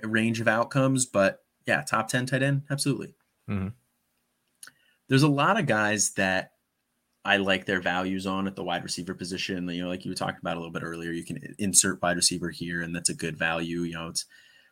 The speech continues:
Speaker 1: but, you know, so guys like Rondale Moore, who's also going in the one seventies,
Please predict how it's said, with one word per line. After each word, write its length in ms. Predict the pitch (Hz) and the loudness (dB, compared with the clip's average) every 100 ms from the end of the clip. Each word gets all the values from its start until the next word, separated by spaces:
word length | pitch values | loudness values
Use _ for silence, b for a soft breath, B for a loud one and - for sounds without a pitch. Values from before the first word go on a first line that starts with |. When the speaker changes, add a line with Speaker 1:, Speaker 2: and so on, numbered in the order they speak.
| _ | _
Speaker 1:
but, 300 | 104 95 - - _ _ _ _ | 8 8 8 -2 _ _ _ _
you 100 | 143 | 0
know, 40 | 104 | 2
so 140 | - | 6
guys 260 | 135 131 127 | 12 12 12
like 140 | 110 | 6
Rondale 400 | 113 104 104 101 | 8 6 8 4
Moore, 320 | 90 87 90 | 2 -2 -4
who's 120 | 90 87 | -4 -2
also 220 | 87 - | 0 0
going 200 | 87 87 | 0 -2
in 60 | |
the 80 | 87 | -2
one 220 | 85 87 | -2 0
seventies, 720 | 82 - 87 87 85 85 80 | 2 4 4 2 -2 -2 -4